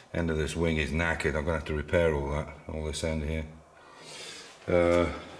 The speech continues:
and then I'll make a bracket for that. And then the other bracket has to go in there, in between. So I need to take all that weld out. That means I have to take this side brace off and the arch and everything. But I wanna just get it in position first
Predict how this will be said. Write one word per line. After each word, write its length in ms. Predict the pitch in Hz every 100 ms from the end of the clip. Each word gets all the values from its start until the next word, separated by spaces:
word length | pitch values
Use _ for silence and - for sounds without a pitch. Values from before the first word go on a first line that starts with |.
| - - -
and 260 | 92 87
then 80 | 87
I'll 140 | 85 85
make 220 | 87 82
a 40 |
bracket 460 | 76 95 90 - 92
for 200 | - 85
that. 280 | 90 87 - - - - - - -
And 100 | 87
then 120 | 87
the 120 | 87
other 140 | 101 92
bracket 360 | 92 82 - 87
has 180 | 78
to 60 | 85
go 200 | 87 80
in 180 | 80 82
there, 320 | 90 82 80 -
in 80 | 80
between. 540 | 76 - 95 87 78 - - - - - - - - - - -
So 220 | - 87
I 40 | 85
need 140 | 82
to 100 | -
take 240 | - 85
all 80 | 85
that 180 | 80 78
weld 280 | 85 85 80
out. 220 | 78 76 - -
That 160 | 82
means 160 | 85 80
I 20 |
have 180 | 80 -
to 20 |
take 180 | 90 78
this 120 | 73
side 360 | - 87 85 71
brace 340 | 78 76 -
off 280 | 80 76 -
and 100 | 76
the 100 | 78
arch 320 | 82 80 -
and 80 | 80
everything. 300 | 78 78 76
But 80 | 82
I 60 |
wanna 200 | 87 98
just 220 | 85 85 -
get 140 | 95
it 100 | 95
in 80 | 85
position 500 | 87 82 92 90 76
first 520 | - 92 85 -